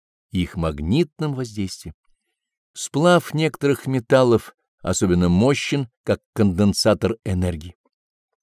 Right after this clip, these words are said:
Соединение несчитаемых металлов разрушительно.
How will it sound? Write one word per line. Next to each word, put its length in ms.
Соединение 1040
несчитаемых 1040
металлов 480
разрушительно. 680